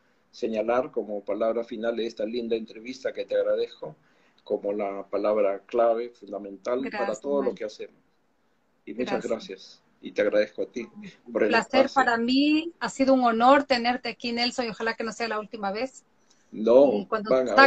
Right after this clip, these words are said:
Speaker 1: haber
Speaker 2: tu
Speaker 1: muchas.
Speaker 2: próximo libro, ahí estaremos enganchándote
Speaker 1: Gracias.
Speaker 2: para traerte de vuelta.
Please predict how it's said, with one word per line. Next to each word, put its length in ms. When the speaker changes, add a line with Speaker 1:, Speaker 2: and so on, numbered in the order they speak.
Speaker 1:
haber 80
Speaker 2:
tu 80
Speaker 1:
muchas. 140
Speaker 2:
próximo 460
libro, 420
ahí 240
estaremos 840
enganchándote 840
Speaker 1:
Gracias. 120
Speaker 2:
para 240
traerte 500
de 100
vuelta. 600